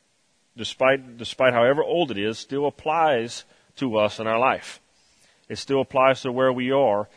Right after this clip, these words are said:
and the things that we're doing. And then he says to teaching, which is just a steady, intentional instructing.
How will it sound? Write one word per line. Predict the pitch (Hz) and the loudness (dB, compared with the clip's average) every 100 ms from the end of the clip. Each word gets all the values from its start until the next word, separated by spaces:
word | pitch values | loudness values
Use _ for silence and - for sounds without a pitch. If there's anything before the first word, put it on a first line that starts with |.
| _ 117 | _ -10
and | |
the | 117 | -6
things | 127 120 113 | -4 -4 -4
that | |
we're | 107 101 | -6 -6
doing. | 127 117 82 - _ _ _ _ _ _ _ _ _ - | -6 -6 -10 -18 _ _ _ _ _ _ _ _ _ -4
And | 127 | 2
then | 156 | 2
he | |
says | 156 156 135 | 4 4 2
to | 131 | 0
teaching, | - 156 139 92 85 _ _ _ - _ _ - | -6 -4 -4 -6 -10 _ _ _ -20 _ _ -8
which | 123 | -4
is | 127 | -4
just | 117 143 - | 2 0 0
a | 110 | -8
steady, | - - 143 151 165 | -8 2 4 6 2
intentional | 127 - 139 - 139 135 | -6 -2 0 0 -4 -6
instructing. | - 127 113 - 82 | -6 -2 -2 -4 -18